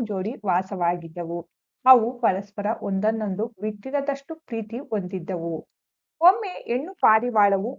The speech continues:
ಮೊಟ್ಟೆಗಳನ್ನು ಇಟ್ಟು ಆ ಮೊಟ್ಟೆಗಳು ಒಡೆದು ಮರಿಗಳು ಹೊರಬಂದು ಚಿಲಿಪಿಲಿ ಸದ್ದು ಮಾಡುವುದನ್ನು ಕೇಳುತ್ತಾ ಪಾರಿವಾಳಗಳು ಆನಂದದಿಂದ ಬಾಳುತ್ತಿದ್ದವು. ಹೀಗಿರುವಾಗ ಒಂದು ದಿನ ಒಬ್ಬ ಬೇಡನು ಬಲೆ ಹಾಕಿದನು.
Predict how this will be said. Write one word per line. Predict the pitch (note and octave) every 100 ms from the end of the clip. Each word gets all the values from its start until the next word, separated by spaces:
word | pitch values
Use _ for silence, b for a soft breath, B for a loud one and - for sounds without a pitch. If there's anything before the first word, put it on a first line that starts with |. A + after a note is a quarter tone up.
| -
ಮೊಟ್ಟೆಗಳನ್ನು | G#3+ G#3+ C#4 D4+ D4+ D#4
ಇಟ್ಟು | E4+ A3 G#3 G3 C#4 -
ಆ | A3 D4+ B3+
ಮೊಟ್ಟೆಗಳು | A3 G#3 C#4 D4+ E4
ಒಡೆದು | - G3 F#3+ A3+ B3+
ಮರಿಗಳು | G#3 A3+ B3+ C#4
ಹೊರಬಂದು | - G#3+ G3 G#3+ G3+ A#3 -
ಚಿಲಿಪಿಲಿ | - B3+ C#4 D#4 E4
ಸದ್ದು | - G#3+ F#3
ಮಾಡುವುದನ್ನು | B3 G#3 G3 A3 A3+ B3 B3 D4+
ಕೇಳುತ್ತಾ | A3+ G3 G3 G3 A#3+
ಪಾರಿವಾಳಗಳು | - F#3 G3+ G#3 F#3 F3+ F3+ F#3 B3 -
ಆನಂದದಿಂದ | F#3+ A3 C4+ C#4 C4 A3 G#3 B3+
ಬಾಳುತ್ತಿದ್ದವು. | G3+ F3+ F3+ - F#3 F3+ F3+ - b _ _ F4+
ಹೀಗಿರುವಾಗ | G4+ B4+ F#4+ E4+ D4 A#3+ C#4+
ಒಂದು | D4+ A3+ A3 C4+
ದಿನ | A3+ G3 A#3+
ಒಬ್ಬ | G3+ F3 G3+ A#3
ಬೇಡನು | G#3 G3 G3+ G#3
ಬಲೆ | B3+ G3+ G3 C#4 -
ಹಾಕಿದನು. | F#3+ F#3+ G3 F#3